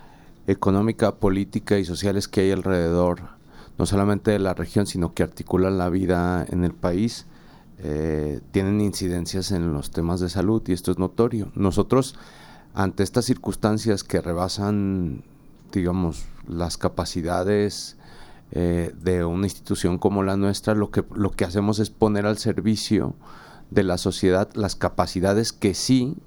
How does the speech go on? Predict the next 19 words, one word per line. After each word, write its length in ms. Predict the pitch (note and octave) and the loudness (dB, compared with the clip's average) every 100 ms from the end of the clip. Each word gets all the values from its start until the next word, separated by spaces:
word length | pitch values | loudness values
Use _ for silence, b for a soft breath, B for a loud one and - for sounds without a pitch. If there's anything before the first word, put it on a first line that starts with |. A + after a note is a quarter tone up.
| - - | -20 -6
tenemos 420 | G2+ F2+ F#2+ G2+ | -2 0 0 -4
como 240 | - F#2+ F2+ | -2 -2 0
universidad 580 | F#2 F2 F2 - F2+ F2 | 0 0 -2 0 0 0
pública, 800 | - A2+ G2+ G#2 G2 - F2+ - B B B - | 0 0 2 0 -2 0 -2 -2 B B B -2
que 240 | F2+ F#2 | 2 2
es 200 | G2+ - - | -2 -6 2
acercar, 640 | G2+ - F#2+ - G#2 G2+ - | 2 2 -2 0 0 2 2
abrir 300 | F#2+ F#2 F2+ | 0 2 2
nuestros 340 | G#2 - F#2 | 0 0 0
laboratorios, 1120 | F2+ F2+ F2 F2 - G#2 G#2+ G#2+ G2 G2+ - B B B B | 2 2 0 0 2 4 4 2 0 0 -4 B B B B
acercar 480 | F#2 - - F#2 F#2 | -2 -2 -2 -2 0
a 60 | |
las 400 | G2 F#2+ A2+ - | 0 0 0 -2
y 40 | - | -2
los 200 | G2 - | -2 0
profesionales 960 | G2+ F#2 F#2 F2 F2+ F2 G2 F#2+ - - B B B | 0 0 0 2 2 2 2 0 -4 -16 B B B
de 220 | F2+ F#2 | 0 2
la 120 | F#2 | 2
salud, 640 | - F2 F#2 G#2+ A2+ A2+ | 0 2 6 6 6 4